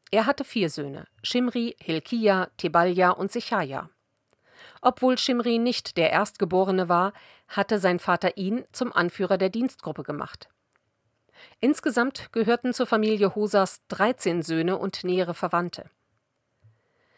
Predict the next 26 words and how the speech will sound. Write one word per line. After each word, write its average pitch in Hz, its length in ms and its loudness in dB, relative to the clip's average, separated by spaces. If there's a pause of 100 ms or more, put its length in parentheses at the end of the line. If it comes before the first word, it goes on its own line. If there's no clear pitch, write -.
(260)
Die 247 100 2
Abteilungen 233 640 4
der 180 180 4
Torwächter 175 640 0
wurden 220 240 2
von 240 160 0
den 240 160 0
Oberhäuptern 180 720 0
und - 300 -6
den 226 120 0
erwachsenen 175 720 0
Männern 165 320 0
der 165 100 0
Familien 170 580 -2
gebildet. 143 560 -4 (520)
Ebenso 208 420 0
wie 208 60 -2
die 185 160 -4
anderen 190 380 0
Leviten 170 500 -4
verrichteten 247 600 -4
sie 226 120 -6
ihren 196 300 -4
Dienst 170 380 -4
am 196 120 -8
Tempel. - 460 -10